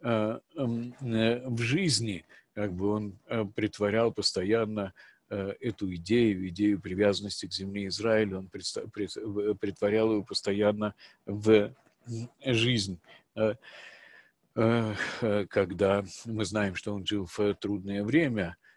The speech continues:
э, э, то есть мы его застаем на самом деле, э, еще в школе в Явне,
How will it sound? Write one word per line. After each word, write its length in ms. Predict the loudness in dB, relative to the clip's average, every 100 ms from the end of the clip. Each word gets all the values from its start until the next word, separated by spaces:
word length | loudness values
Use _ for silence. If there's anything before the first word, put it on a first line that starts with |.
| _
э, 240 | -6 -6 -6 -12 _ -20 -20 _ -20 -14
э, 280 | -12 -10 -12 -16 _ _
то 120 | -8
есть 240 | -4 -4 -4
мы 360 | -6 -6 -8 -4
его 400 | -2 0 0 -2 _ _ _ _ _ -20 _ -14 -10 -4
застаем 800 | 0 0 2 0 2 2 2 -2 -12 -20 -16 -2
на 100 | 2
самом 360 | 4 2 0
деле, 420 | 2 2 4 0 -2 _ _
э, 440 | -6 -2 -2 -4 -8 -8
еще 680 | -6 -4 -2 4 6 6 4
в 600 | -2 0 4 4 2 -2
школе 500 | -4 0 2 2 0
в 60 | -2
Явне, 600 | 2 4 4 2 -4 -6